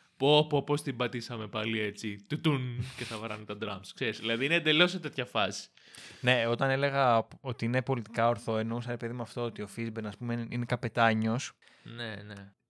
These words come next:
Speaker 2: Που εκεί δεν το θεωρείς και δεδομένο, ας πούμε,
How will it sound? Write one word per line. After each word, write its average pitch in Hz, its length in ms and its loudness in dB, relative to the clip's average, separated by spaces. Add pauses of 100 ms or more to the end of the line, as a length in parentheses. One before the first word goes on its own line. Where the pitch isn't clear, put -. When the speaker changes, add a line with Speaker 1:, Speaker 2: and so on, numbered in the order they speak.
(420)
Speaker 2:
Που 165 100 -6
εκεί 165 380 -6 (360)
δεν 180 220 -4
το 156 100 -6
θεωρείς 127 340 -2
και 123 100 -2
δεδομένο, 110 560 2
ας 95 120 -6
πούμε, 98 540 -6